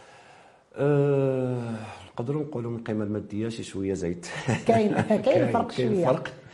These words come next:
Speaker 1: كاين فرق. من القيمة المعنوية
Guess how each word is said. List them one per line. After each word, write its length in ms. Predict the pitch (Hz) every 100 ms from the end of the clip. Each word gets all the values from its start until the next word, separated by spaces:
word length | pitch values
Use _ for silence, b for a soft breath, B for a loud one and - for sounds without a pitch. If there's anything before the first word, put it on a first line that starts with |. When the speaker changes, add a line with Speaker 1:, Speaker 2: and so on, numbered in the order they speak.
| B B B B -
Speaker 1:
كاين 140 | 110 104
فرق. 240 | 110 113 - - B B B
من 60 | 143
القيمة 360 | 165 - 165
المعنوية 540 | 147 123 147 143 151